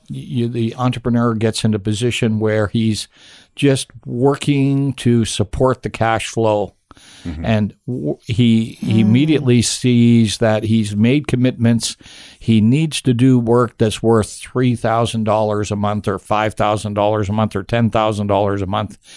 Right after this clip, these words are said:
Speaker 1: just to keep his cash flow in the business going, to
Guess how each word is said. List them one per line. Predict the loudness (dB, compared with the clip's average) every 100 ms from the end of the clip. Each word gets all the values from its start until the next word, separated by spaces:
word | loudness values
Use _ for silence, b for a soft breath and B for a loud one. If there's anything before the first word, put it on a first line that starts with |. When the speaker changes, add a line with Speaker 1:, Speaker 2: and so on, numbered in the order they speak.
| B B B -2
Speaker 1:
just | -2 -2
to | -14
keep | -2 0 2
his | 0
cash | 0 0 0 -2
flow | -2 2 2
in | 2
the | 0
business | -2 0 0 0
going, | -2 0 -2 -2
to | -2 -4